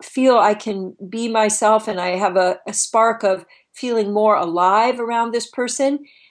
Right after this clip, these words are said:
then I'm ready to get into the journey. So the spark is just like starting your engine, but you can't drive your car unless you know how to, uh, work a whole bunch of more things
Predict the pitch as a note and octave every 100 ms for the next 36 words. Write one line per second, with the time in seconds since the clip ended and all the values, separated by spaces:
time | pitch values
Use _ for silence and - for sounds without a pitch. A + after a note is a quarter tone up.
0 | _ _ G3 F#3 B3+ E4 E4 A#3 G#3+ A3+
1 | G#3+ G#3+ - G#3 E3+ G#3+ G3+ G3+ G3 G#3+
2 | E3+ D#3+ G#3+ C#4 C4+ D#3 - - _ _
3 | - - A#3+ A3 G3+ F#3+ F#3+ G#3 - -
4 | D4+ F#4+ G3 G3+ - - _ _ _ A#3+
5 | A3 - C4+ - A#3+ G3 - - B3 C4
6 | B3 G#3 G3 F#3 G#3 C4 D4 F3+ E3+ -
7 | - - A3+ F3+ A#3+ A#3 G3 - C#4+ A3
8 | F#3 A#3+ B3 F#3+ F#3+ E3+ - B3+ C#4 C4+
9 | E3+ F3 F3+ _ _ _ - G#3+ G#3+ A#3+
10 | - A3 G#3+ A#3+ B3 A3+ G#3+ F3+ E3+ F#3+
11 | G3+ G3 - F#3 D3+ G#3 G3 B3 B3+ G#3
12 | - - C4+ C#4 A#3 B3 B3 G#3 G#3+ G#3+
13 | A#3 A#3+ A3